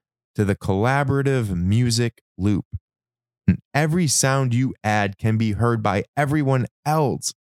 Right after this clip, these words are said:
in the soundscape, opening the possibility of improvised performances with players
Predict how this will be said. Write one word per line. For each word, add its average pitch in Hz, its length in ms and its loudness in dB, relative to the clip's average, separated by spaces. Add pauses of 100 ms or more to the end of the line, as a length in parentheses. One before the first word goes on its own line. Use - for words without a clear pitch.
in 127 260 2
the 120 80 2
soundscape, 131 840 -2 (600)
opening 127 600 0
the 90 180 -4
possibility 127 1040 -2 (480)
of 107 160 -2 (100)
improvised 123 1000 0
performances 104 1080 -2 (180)
with - 280 -2
players 131 600 0